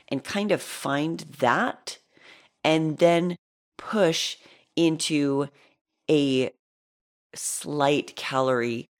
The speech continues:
surplus and really figure out, "Okay, at what point am I putting on that point five to, you know, that we have that point five to two percent increase in body weight that we wanna see?" You've gotta kind of choose, "Okay, which one do I wanna see? Do I want to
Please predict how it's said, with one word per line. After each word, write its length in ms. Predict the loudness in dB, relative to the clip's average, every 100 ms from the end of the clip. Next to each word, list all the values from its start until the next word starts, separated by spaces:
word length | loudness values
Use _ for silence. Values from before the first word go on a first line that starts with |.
| _
surplus 960 | -14 -10 -2 -2 -2 0 0 -2 -10 -12 _ _ _ _ _ _ _
and 360 | 0 0 -2 0
really 280 | 2 4 2
figure 400 | 0 -4 0 2
out, 240 | 2 0 -2
"Okay, 380 | 0 0 -2 -6 -20 _ 0
at 200 | 2 2
what 260 | 2 2 _
point 340 | -4 -4 -2 -2
am 120 | -2
I 100 | -4
putting 320 | -6 -6 -2
on 180 | -2 -2
that 240 | -4 -6
point 340 | -8 -8 -8 -2
five 440 | 2 4 2 -2
to, 240 | -2 -2 -4 -16 _
you 100 | -8
know, 140 | -6 -2
that 320 | -4 -6 _ -10
we 160 | -8
have 240 | -6 -6 -4
that 320 | -4 -6 -8
point 280 | -6 -6 -6
five 460 | -6 -4 -6 -8
to 140 | -10 -8
two 220 | -6 -8
percent 640 | -8 -8 -6 -4 -6 -8 -16 _ _ _ _ _ _ -6
increase 560 | -6 -4 -6 -6 -6
in 100 | -8
body 240 | -4 -4 -4
weight 180 | -4 -4
that 140 | -4
we 80 | -4
wanna 220 | -6 -6
see?" 280 | -4 -6 -8 -20 -16 -4
You've 180 | -2 2
gotta 200 | 2 2
kind 240 | 0 -2
of 80 | -2
choose, 340 | 0 0 2
"Okay, 200 | 0 -2
which 280 | -2 -4 -4
one 140 | -4
do 160 | -2 -2
I 80 | -2
wanna 260 | -4 -6
see? 220 | -6 -6 -4
Do 120 | -4
I 80 | -2
want 220 | -4 -6
to 200 | -8